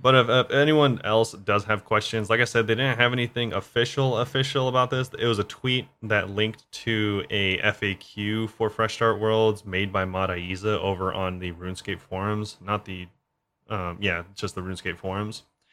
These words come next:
And, uh, so there's a bunch of questions here, such as what are the Fresh Worlds, um, who can play on them, and, you know, why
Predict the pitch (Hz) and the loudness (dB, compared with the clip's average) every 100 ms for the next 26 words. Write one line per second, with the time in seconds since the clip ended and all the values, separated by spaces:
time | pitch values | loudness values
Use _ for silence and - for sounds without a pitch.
0 | _ _ - 110 104 98 95 92 117 113 | _ _ -2 0 2 4 2 2 2 2
1 | 120 113 110 113 - 104 - 107 - 107 | 2 2 0 0 0 -2 0 -8 -2 2
2 | 107 107 107 95 - 95 90 95 - - | 4 2 0 -4 -2 -2 -2 -6 -6 -2
3 | 101 107 104 104 104 - 104 101 98 98 | -2 -2 -2 -4 -4 -4 -4 -2 -2 -4
4 | - _ _ _ _ _ _ 98 92 90 | -10 _ _ _ _ _ _ -2 0 -2
5 | - 123 110 95 - 120 123 120 117 117 | -2 -4 -4 -8 0 2 4 2 0 2
6 | 117 113 107 104 98 95 92 92 90 _ | 2 0 -4 -4 -2 0 0 -2 -6 _
7 | _ - 110 95 85 90 92 98 98 | _ -4 0 0 -2 -2 2 4 2